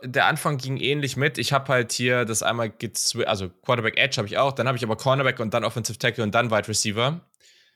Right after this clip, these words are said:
Ähm, einfach mit der Begründung, dass ich glaube, dass es einfach mehr gute Wide Receiver gibt und da mehr Wege gibt, um das wirklich, also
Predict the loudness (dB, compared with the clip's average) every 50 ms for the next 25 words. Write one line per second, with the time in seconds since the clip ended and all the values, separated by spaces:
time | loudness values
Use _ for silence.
0 | _ _ -2 0 2 2 2 2 0 -2 -2 -2 -2 0 -2 -2 0 -2 -2 -4
1 | -4 -4 -2 -2 0 0 0 0 0 0 0 2 2 2 2 2 2 -2 -2 -2
2 | -2 -2 -4 -4 -8 -8 -6 -4 -4 -2 2 4 6 6 6 4 0 -4 -6 -4
3 | 0 0 0 0 0 -2 -4 -2 0 -2 -2 0 -2 -4 -4 -6 -6 0 0 0
4 | 0 0 0 2 2 0 0 0 -2 -2 -2 -4 -4 -4 -6 -6 -4 -4 -4 -4
5 | -4 -6 _ -10 -8 -6 -6 -6 -6 -6 -8 -8 -6 -4 -6 -4 -4 -6 -10 -10
6 | -10 -10 -8 -6 -6 -8 -8 -10